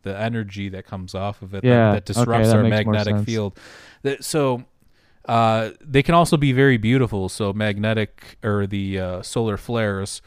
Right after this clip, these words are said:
Speaker 1: um, they create basically the northern lights.
Speaker 2: Yeah, an aurora.
Speaker 1: Yeah,
Speaker 2: Yep.
Speaker 1: that they affect our magnetic field. Um, and they also convert energy from magnetic fields into heat.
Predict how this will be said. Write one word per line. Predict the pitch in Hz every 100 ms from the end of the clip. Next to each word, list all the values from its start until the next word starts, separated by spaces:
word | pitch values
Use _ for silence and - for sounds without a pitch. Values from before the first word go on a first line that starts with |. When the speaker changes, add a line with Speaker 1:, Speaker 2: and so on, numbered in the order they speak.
| _ _ _ _ -
Speaker 1:
um, | 101 98 90 90 80 _ _ - _ _ _
they | - 110
create | - 113 110 104
basically | 104 101 - - 104
the | 98
northern | 98 95 92
lights. | 95 101
Speaker 2:
Yeah, | 127
an |
aurora. | 117 120 127 135 120 110 - -
Speaker 1:
Yeah, | 104
Speaker 2:
Yep. | 101
Speaker 1:
that | 98 104
they | 101
affect | - 104 -
our | 95 90
magnetic | 92 90 98 92 -
field. | 101 95 92 92 - -
Um, | 110 98 92 92 - _ _ _ _ _
and | - 120
they | 120
also | 123 -
convert | 131 123 107 117 110 -
energy | 120 120 113 110 104
from | - 110 107
magnetic | 104 110 107 104
fields | - 110 104 101
into | 113 107 98
heat. | - 104 90